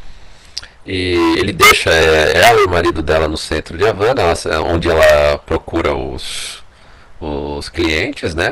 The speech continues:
O marido dela sabe claramente, apesar de ela tentar negar no começo da entrevista. E ele promete pra ela, assim, ele, né, no meio da entrevista ela fala, "O que que você faria pra largar essa vida?" Fala, "Ah, eu seria uma peluqueira, uma cabeleireira", né,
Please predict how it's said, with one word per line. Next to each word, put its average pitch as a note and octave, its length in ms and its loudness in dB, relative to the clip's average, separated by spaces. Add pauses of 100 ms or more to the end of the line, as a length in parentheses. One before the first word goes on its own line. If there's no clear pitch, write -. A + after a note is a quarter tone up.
O - 40 -8
marido B3+ 320 0
dela F2 240 2
sabe G2+ 420 -2
claramente, E2+ 540 -2
apesar E2+ 300 0
de D#2+ 120 -2
ela E2 180 2
tentar - 340 0
negar D2 360 -2
no E2 60 -4
começo D2 380 -6
da C#2+ 60 -6
entrevista. - 640 -12 (1600)
E C3+ 560 2
ele C3+ 120 4
promete A#2+ 440 2
pra A2+ 160 2
ela, A2+ 560 6
assim, F2+ 360 -2
ele, F2 340 -2
né, F#2+ 220 -2
no F#2+ 80 -4
meio A2+ 160 2
da A2+ 80 2
entrevista G#2 340 -2
ela G#2 80 0
fala, G2+ 420 2
"O - 40 -10
que - 120 -4
que - 80 -10
você D4 280 -4
faria G#2+ 340 2
pra G#2+ 160 0
largar F#2+ 240 2
essa F2+ 240 -4
vida?" D2+ 260 -8
Fala, B2 300 -4
"Ah, - 60 -8
eu - 260 -10
seria G2+ 460 -2
uma B2+ 120 2
peluqueira, C#3 720 -2
uma D#2 140 -10
cabeleireira", F2+ 680 0
né, E2+ 280 -6